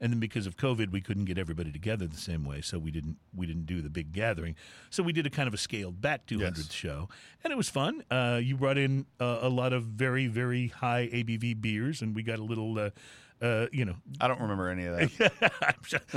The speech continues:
Speaker 1: I remember very little of it too. At some point, I think Alan Denny pod crashed, so that was, uh,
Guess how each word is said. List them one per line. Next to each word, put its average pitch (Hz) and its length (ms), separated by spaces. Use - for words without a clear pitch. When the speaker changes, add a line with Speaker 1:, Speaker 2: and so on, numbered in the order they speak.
Speaker 1:
I 156 100
remember 175 420
very 165 240
little 147 240
of 139 80
it 135 100
too. 135 160
At 143 220
some 220 320
point, 160 220
I 143 80
think 156 200
Alan 139 280
Denny 127 240
pod 107 320
crashed, - 500
so 104 160
that 113 160
was, 104 240
uh, 90 220